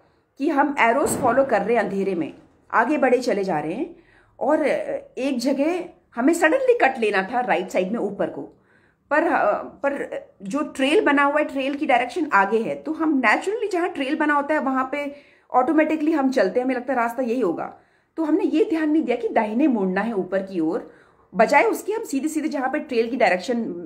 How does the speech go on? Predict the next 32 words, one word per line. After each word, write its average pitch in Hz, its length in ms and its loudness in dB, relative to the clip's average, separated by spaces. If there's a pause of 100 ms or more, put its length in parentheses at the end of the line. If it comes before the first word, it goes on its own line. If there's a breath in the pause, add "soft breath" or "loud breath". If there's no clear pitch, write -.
(120)
बनी 180 240 -2
हुई 196 180 -2
है 226 260 -2
वहाँ 202 320 -4
जा, 151 200 2
जाने 160 320 -2
लगे 208 360 -4 (380 loud breath)
और 294 240 8
आगे 262 320 4
खाई 269 340 2
थी। 226 240 -8 (760)
मतलब 269 340 2
अगर 320 240 6
हम 349 120 4
थोड़ी 294 280 -2
देर 330 160 0
और 285 200 6
आगे 285 200 4
ग-, 233 220 -4
जाते 220 360 2
तो 330 140 -2
हम 311 180 0
खाई 262 340 4
में 285 120 2
गिर 233 120 2
जाते 139 340 -8 (520)
और 208 80 -2
वो 247 80 2
रात 220 340 4
का 269 80 -6
समय 156 220 -8
था - 240 -18